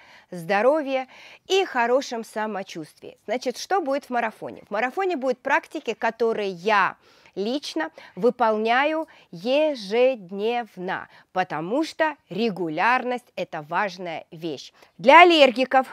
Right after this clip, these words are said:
будет очень хороший рецепт, который помогает мне, как аллергику со стажем, хорошо себя чувствовать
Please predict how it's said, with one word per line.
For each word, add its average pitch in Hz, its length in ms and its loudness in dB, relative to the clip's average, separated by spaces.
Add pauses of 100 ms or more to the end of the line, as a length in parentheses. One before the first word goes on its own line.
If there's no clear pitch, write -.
будет 254 360 0
очень 320 360 -2 (480)
хороший 247 500 2
рецепт, 233 600 -4 (400)
который 294 440 4
помогает 254 600 2
мне, 254 220 0
как - 340 -4
аллергику 220 720 0
со 175 200 -8
стажем, 233 680 -2 (360)
хорошо 214 320 -4
себя 196 280 -8
чувствовать 320 600 -6